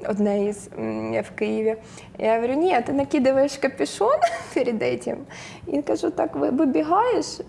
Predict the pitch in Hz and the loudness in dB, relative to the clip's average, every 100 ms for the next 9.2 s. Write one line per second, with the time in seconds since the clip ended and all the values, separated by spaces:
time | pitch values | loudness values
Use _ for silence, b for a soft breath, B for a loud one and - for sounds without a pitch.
0 | - - 269 294 294 294 285 247 - 240 | -6 -4 -2 2 4 4 2 0 -2 -2
1 | 220 254 254 220 233 233 226 214 - B | -2 -2 -2 0 0 -2 -2 -6 -6 B
2 | B - - 277 294 339 294 262 302 294 | B -10 -4 -2 -2 -2 0 2 0 0
3 | 247 - 247 226 226 - - - - - | -4 -8 -10 -6 -6 -6 -12 -12 -10 -6
4 | - - - B B B B B - - | -8 -8 -14 B B B B B -6 2
5 | 233 233 233 233 240 - 87 254 294 285 | 4 6 4 2 -2 -6 -8 -2 2 2
6 | 269 262 262 262 233 226 - 247 - 262 | 2 2 2 4 2 0 -2 -4 0 0
7 | 233 - - - - - 269 247 247 240 | 0 -4 -4 -2 -4 0 2 2 0 -2
8 | 247 - 294 330 - 226 226 220 226 233 | -6 0 2 2 2 2 2 4 2 0
9 | - - | 0 -2